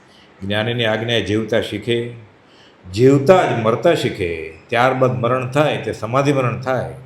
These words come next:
એમ જ્ઞાનીનો બોધ છે. અને વચનામૃત પચીસનો બારમો બોલ છે કે એકવાર જો સમાધિ મરણ થયું તો સર્વકાળના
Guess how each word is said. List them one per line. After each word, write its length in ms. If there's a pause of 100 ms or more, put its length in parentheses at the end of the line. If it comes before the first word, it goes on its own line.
(420)
એમ 160
જ્ઞાનીનો 420
બોધ 260
છે. 300 (640)
અને 80
વચનામૃત 420 (140)
પચીસનો 460
બારમો 380
બોલ 320
છે 180 (600)
કે 60
એકવાર 600
જો 120
સમાધિ 380
મરણ 220
થયું 460 (580)
તો 80
સર્વકાળના 1040